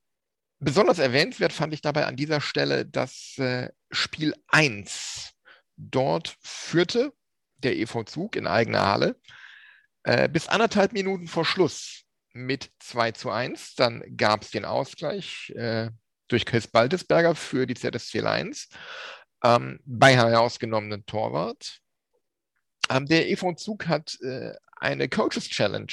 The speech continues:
angefordert wegen Torhüterbehinderung in dieser Szene. Die war nicht erfolgreich. Daraufhin gab es, äh, die obligatorische zweiminütige Bankstrafe in der Schweiz gegen den E V Zug.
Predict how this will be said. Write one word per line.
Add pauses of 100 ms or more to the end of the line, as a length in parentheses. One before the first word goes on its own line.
(100)
angefordert
wegen (120)
Torhüterbehinderung
in
dieser
Szene. (1120)
Die
war
nicht
erfolgreich. (1200)
Daraufhin
gab
es,
äh,
die
obligatorische
zweiminütige
Bankstrafe
in
der
Schweiz (260)
gegen
den
E
V
Zug.